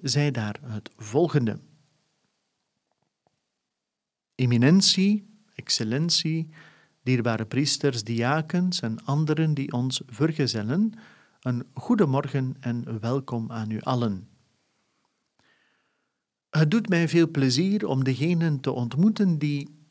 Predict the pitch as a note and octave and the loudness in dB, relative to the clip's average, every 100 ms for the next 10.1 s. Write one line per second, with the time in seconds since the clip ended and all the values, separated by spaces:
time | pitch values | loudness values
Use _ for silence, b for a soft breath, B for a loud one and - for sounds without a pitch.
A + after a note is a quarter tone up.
0 | _ C3+ B2 B2+ C#3 E3 - C#3 A#2 C3 | _ -2 0 0 2 0 0 -2 0 0
1 | C#3 C#3+ C#3+ C#3+ C#3+ A2+ A#2+ A2 A2 A2+ | 2 2 4 2 0 -2 -2 0 0 0
2 | G#2+ A2 - B2 C3 - D#3+ D3+ F3+ G#3 | -2 -6 -8 -4 -2 -2 -2 0 2 0
3 | B2+ A2 G#2+ - C#3 - C#3+ - C3 B2 | -2 -4 -4 -2 -2 -2 -6 -4 -4 -4
4 | A#2+ B B B - C3+ B2+ B2+ A#2 B2+ | -6 B B B -4 0 0 -2 -2 0
5 | C3 A#2+ A2+ G#2 G2 G#2 C3 G3 A3 B | 0 -4 -8 -8 -8 -4 -2 -2 -2 B
6 | B B B - C#3 C3 - A2+ D3+ G3+ | B B B 0 0 0 -4 -2 0 2
7 | C#3 A#2 F3+ G3+ - B2+ B2 A#2 A2+ G2+ | 0 0 0 -2 -2 -2 0 -2 -6 -4
8 | G3 - - D3+ C#3 C#3+ C3 C3+ - - | -4 -6 -4 -2 0 0 -2 -2 -6 -6
9 | B2 G3 D#3+ A#2 G2+ A2+ D#3+ D#3 E3 D#3 | 0 2 2 0 -2 -2 -2 -2 -2 -2